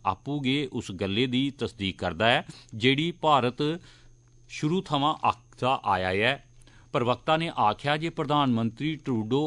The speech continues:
हुंदे शिष्टाचार तैह्त व्यवहार कन्नै भारत ते कनाडा दे आपसी सरबंधें गी जेह्ड़ा नुकसान पुज्जा ऐ, ओह्दे लेई छड़े जस्टिन ट्रूडो जिम्मेदार न।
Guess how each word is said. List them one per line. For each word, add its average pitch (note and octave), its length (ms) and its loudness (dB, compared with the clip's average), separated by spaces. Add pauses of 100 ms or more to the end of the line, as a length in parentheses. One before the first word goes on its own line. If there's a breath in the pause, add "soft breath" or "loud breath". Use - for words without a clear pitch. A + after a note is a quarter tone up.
हुंदे C3 340 -2 (120)
शिष्टाचार G2 760 -2
तैह्त A2+ 340 2
व्यवहार F#2+ 460 2
कन्नै G#2 280 -2 (360 loud breath)
भारत B2 360 6
ते D3 180 -4
कनाडा G#2 480 0
दे B2 120 0 (140)
आपसी G2+ 320 0
सरबंधें G2+ 460 -2
गी B2+ 200 0
जेह्ड़ा G2+ 280 0
नुकसान F2 480 -4
पुज्जा G2 300 -2
ऐ, G#2 120 2 (260 loud breath)
ओह्दे C3+ 300 2
लेई C3 320 2
छड़े C3+ 340 0 (640 soft breath)
जस्टिन C#3 680 0
ट्रूडो B2+ 340 -2 (140)
जिम्मेदार F#2+ 560 2
न। C3+ 260 0